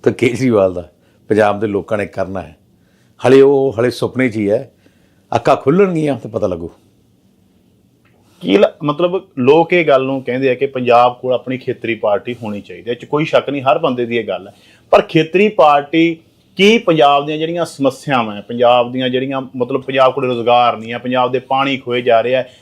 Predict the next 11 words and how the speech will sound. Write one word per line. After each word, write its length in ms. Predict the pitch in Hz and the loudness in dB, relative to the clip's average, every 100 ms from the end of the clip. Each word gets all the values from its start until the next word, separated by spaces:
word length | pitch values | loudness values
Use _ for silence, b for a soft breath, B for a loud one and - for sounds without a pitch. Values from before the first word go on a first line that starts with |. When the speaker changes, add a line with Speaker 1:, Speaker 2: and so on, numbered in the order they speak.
| B | B
Speaker 2:
ਪੰਜਾਬ 340 | 147 151 165 175 | 2 6 6 4
ਤੇ 80 | |
ਹਰ 240 | 170 160 202 | 0 2 2
ਜਿਹੜਾ 200 | 185 139 | 0 -2
ਡਾਕਾ 180 | - 123 | 0 0
ਵੱਜਦਾ, 260 | 113 113 | 0 -2
ਉਹਨੂੰ 320 | 120 180 233 | -6 -2 2
ਲੈ 80 | 196 | 2
ਕੇ 120 | 170 | 2
ਸਹਿਰਦ 340 | 170 165 143 117 | -4 -8 -10 -10
ਹੈ? 200 | 117 | -16